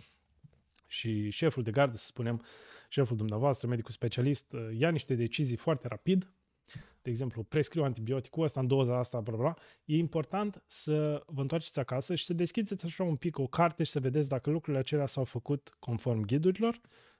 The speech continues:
dar nu neapărat ca să-l criticați pe șeful dumneavoastră, ci doar să vedeți dacă, să vă verificați mental dacă se potrivește, dacă are sens în cazul respectiv, dacă existau și alte variante de tratament, pentru că toate aceste lucruri vă vor ajuta pe viitor.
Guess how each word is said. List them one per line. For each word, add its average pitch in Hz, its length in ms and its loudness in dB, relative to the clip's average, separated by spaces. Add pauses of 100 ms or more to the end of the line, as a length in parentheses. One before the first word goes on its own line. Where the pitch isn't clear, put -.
dar 127 520 -2
nu 220 220 0
neapărat 196 400 2
ca 160 80 -2
să-l 147 160 -2
criticați 127 420 -2
pe - 80 0
șeful 123 300 0
dumneavoastră, 123 440 0
ci - 140 -8
doar 170 200 2
să 185 120 -6
vedeți 156 240 0
dacă, 139 440 -2
să 131 140 -4
vă 135 140 4
verificați 135 560 0
mental 139 280 2
dacă 123 500 -2
se - 140 -6
potrivește, 123 540 -2
dacă 123 200 -4
are 127 160 2
sens 127 340 -4
în 117 140 -4
cazul 117 300 0
respectiv, 113 520 -4
dacă 120 300 -6
existau 110 360 -2
și 131 140 -2
alte 123 200 -2
variante 107 460 -2
de 104 80 -4
tratament, 104 480 -4
pentru 135 220 -6
că 127 60 -10
toate 202 240 -2
aceste - 280 -4
lucruri 143 280 -2
vă 131 120 0
vor 120 220 0
ajuta 113 280 -2
pe 123 120 -6
viitor. 110 460 -6